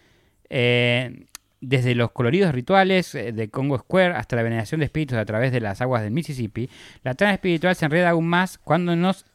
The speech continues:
eh, adentramos en la intrigante historia de Madame Lalaurie y su mansión, donde el misticismo toma un giro siniestro. Siniestro. Marie, Marie Dolphin Lalaurie, nacida,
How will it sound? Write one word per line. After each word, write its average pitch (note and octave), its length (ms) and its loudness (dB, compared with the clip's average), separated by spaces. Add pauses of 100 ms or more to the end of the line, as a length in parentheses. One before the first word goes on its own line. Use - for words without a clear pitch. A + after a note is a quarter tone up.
(200)
eh, F#3 160 0
adentramos F3 640 0
en D3 60 0
la D3 40 2
intrigante E3+ 480 0
historia F3 380 0
de C3 100 2
Madame C3 480 0 (320)
Lalaurie A2+ 640 0 (500)
y C#3 120 -4
su D#3+ 120 -2
mansión, B2 520 -2 (260)
donde C#3+ 300 0
el D#3 40 2
misticismo F3+ 500 0
toma D3+ 180 0
un C#3 120 -2
giro C#3+ 360 0
siniestro. G#2+ 760 -14 (1120)
Siniestro. - 600 -18 (260)
Marie, B3+ 640 2 (160)
Marie A3+ 480 0
Dolphin D#3 800 -4
Lalaurie, B2+ 560 -2
nacida, D#3 640 -4